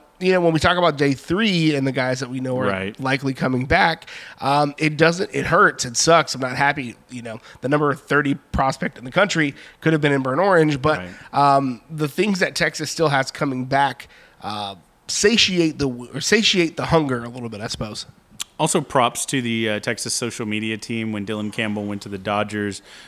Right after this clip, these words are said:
Speaker 2: They called him the Dodger, D A W G, Dodger Dog. Um, if you know, you know.
Speaker 1: Beautiful.
Speaker 2: Um, I just, yeah, I love that. When, when social media gets a player in his identity and does it so well. They also, uh,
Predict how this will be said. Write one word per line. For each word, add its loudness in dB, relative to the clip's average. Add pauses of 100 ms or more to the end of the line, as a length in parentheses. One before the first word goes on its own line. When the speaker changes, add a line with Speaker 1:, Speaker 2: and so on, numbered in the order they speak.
(100)
Speaker 2:
They -8
called -2
him -4
the -4
Dodger, 0
D -4
A 0
W -4
G, -6
Dodger -4
Dog. -2
Um, -6 (140)
if -14
you -4
know, -2
you -4
know. -2
Speaker 1:
Beautiful. 2 (220)
Speaker 2:
Um, 2
I 0
just, -4
yeah, -6
I -6
love -6
that. -6
When, -10
when -10 (160)
social 0
media 4
gets -2
a -2
player 0
in -2
his 0
identity 0
and -6
does -4
it -14
so -8
well. -4
They -6
also, -2 (360)
uh, -8